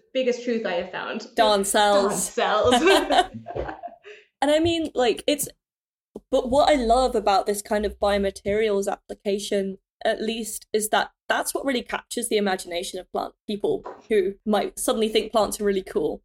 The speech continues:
Speaker 2: A plant scientist didn't do that research. What plant scientists do is try and work out how to feed the world, really.
Speaker 1: Yeah.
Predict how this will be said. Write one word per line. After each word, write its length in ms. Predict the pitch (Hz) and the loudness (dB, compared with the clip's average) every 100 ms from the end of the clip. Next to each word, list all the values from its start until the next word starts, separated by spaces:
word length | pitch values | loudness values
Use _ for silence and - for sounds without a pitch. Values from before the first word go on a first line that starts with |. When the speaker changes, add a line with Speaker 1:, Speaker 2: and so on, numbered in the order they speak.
| _ 226 | _ -4
Speaker 2:
A 60 | |
plant 300 | 233 262 262 | 0 0 2
scientist 520 | 262 226 220 208 202 | 2 2 2 0 0
didn't 260 | 214 196 190 | 2 0 2
do 160 | 196 190 | 0 2
that 180 | 175 | 0
research. 680 | 185 175 - - - - - _ _ _ _ _ _ _ | 0 -4 -2 -2 -4 -6 -10 _ _ _ _ _ _ _
What 180 | 208 202 | -2 2
plant 260 | 320 349 - | 2 4 2
scientists 460 | 202 196 190 196 | 2 2 -2 -2
do 160 | - 180 | 0 0
is 120 | 185 | 0
try 180 | - 196 | 0 0
and 120 | 190 | 2
work 240 | 180 185 | 2 2
out 140 | 185 - | 0 0
how 140 | 190 | -2
to 120 | 190 | -4
feed 260 | 196 202 156 | -6 -6 -4
the 80 | 175 | -4
world, 440 | 185 - - - _ | 0 0 -2 -8 _
really. 200 | 185 160 | -4 -2
Speaker 1:
Yeah. 220 | - 214 | -2 -4